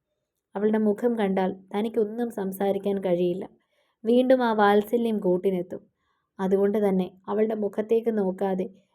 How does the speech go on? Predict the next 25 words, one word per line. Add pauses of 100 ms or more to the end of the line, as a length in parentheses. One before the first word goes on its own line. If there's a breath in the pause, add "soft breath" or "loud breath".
(160 soft breath)
തിരിഞ്ഞു
നിന്നാണ്
അവൻ
സംസാരിച്ചത്. (960)
"നിന്നെ
ഭാര്യയുടെ
സ്ഥാനത്ത്
കാണാൻ (500)
എനിക്ക്
കുറച്ച്
സമയം (640)
ആവശ്യമാണ്. (800)
പെട്ടെന്നൊരു
ദിവസം
താലി
കെട്ടി (480)
നീ
എൻ്റെ
ഭാര്യയാണെന്ന്
പറഞ്ഞാലും (500)
എൻ്റെ
മനസ്സിനെ
അത്
പറഞ്ഞു
പഠിപ്പിക്കാൻ